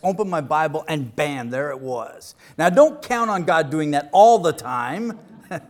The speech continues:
Memorize the scriptures, right? But He does that for us, right?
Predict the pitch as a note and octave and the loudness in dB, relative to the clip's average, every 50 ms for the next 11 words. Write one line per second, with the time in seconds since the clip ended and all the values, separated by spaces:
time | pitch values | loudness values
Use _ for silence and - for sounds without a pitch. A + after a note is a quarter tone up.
0 | C#3+ C3 - - - - - - - - C3+ D#3 A#3 C#4+ D4 B3 G#3 F3+ D#3 D3+ | -16 -18 -18 -20 -20 -20 -20 -20 -16 -6 0 2 2 2 4 4 4 4 4 2
1 | D3 C#3+ A#2 B2+ D3 C3+ - - - A2 - F3+ F3 F3 - - G3+ A3 G#3 D3+ | 2 -2 -4 -4 -4 -4 -4 -4 -4 -2 -2 -2 -2 -2 -4 -4 -2 -2 -2 -4
2 | C#3+ D#3 D3 E3+ G3+ A#3 A#3+ B3 A#3+ G3 - - - - - - - _ _ _ | -4 -4 -2 0 0 0 0 -2 -4 -8 -14 -20 -20 -20 -20 -20 -20 _ _ _
3 | _ - _ _ _ _ _ _ - G#3 A3 G#3+ G3 B3+ C#4 B3+ F#3 D3+ B3 C4 | _ -20 _ _ _ _ _ _ -2 -2 -2 0 0 -2 -2 -2 -2 0 2 2
4 | C#4+ D#4+ E4 C4 F#3 C#3 D3 C#3+ B2+ A#2+ B2 - - - D3 C3 B2 A#2 A2+ A#2 | 4 2 2 0 -4 -4 -6 -6 -6 -6 -8 -10 -12 -10 -8 -6 -6 -8 -8 -10
5 | A#2 A2 - - C#3+ D3 D#3 F#3+ A3+ C4 C4+ B3+ | -12 -14 -14 -10 -6 -4 -2 -2 -2 -4 -8 -10